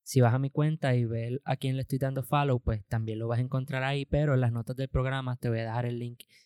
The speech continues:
si quieres verificar del post del que te estoy hablando hoy. Y este post me estuvo bien interesante porque hablaba de las ocho claves para el amor propio.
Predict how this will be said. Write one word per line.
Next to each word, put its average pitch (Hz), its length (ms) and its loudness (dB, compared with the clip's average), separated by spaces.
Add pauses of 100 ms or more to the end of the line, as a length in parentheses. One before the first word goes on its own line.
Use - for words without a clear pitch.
(180)
si - 160 2
quieres 113 260 2
verificar 120 480 -2
del 117 160 -2
post 123 320 -2
del 120 140 -2
que - 80 -4
te 110 80 -6
estoy 110 220 -4
hablando 113 440 -2
hoy. - 200 -8 (800)
Y 139 140 6
este 180 220 4
post 170 520 0
me 139 140 4
estuvo 139 340 2
bien 147 180 -2
interesante 156 580 -2
porque 127 280 -2
hablaba 135 340 2
de 143 80 -2
las 123 200 -2
ocho 139 360 2
claves 147 320 -2
para 120 240 0
el 113 60 0
amor 113 280 -2
propio. - 380 -2